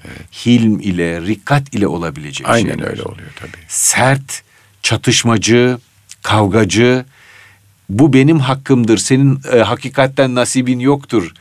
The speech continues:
Speaker 1: Allah
Speaker 2: deyip
Speaker 1: muhafaza,
Speaker 2: dışlayıcı,
Speaker 1: Allah muhafaza.
Speaker 2: hakikat üzerinde, e, tek başına, tekel veya, e, monopol, e, iddia edici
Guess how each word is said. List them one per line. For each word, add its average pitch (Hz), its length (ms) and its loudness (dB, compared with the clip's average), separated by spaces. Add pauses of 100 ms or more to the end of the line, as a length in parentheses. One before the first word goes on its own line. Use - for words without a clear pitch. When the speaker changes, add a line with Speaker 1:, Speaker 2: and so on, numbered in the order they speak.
Speaker 1:
Allah 95 140 0
Speaker 2:
deyip 110 160 4
Speaker 1:
muhafaza, 107 280 -2
Speaker 2:
dışlayıcı, 110 720 2
Speaker 1:
Allah 147 60 -2
muhafaza. - 420 -12
Speaker 2:
hakikat - 580 -4
üzerinde, 95 760 2 (640)
e, 90 440 4 (220)
tek - 240 -2
başına, 85 420 -2
tekel 107 600 0
veya, 82 320 2
e, 90 280 -4
monopol, 104 540 0
e, 95 540 -2
iddia 92 400 -2
edici 90 560 -4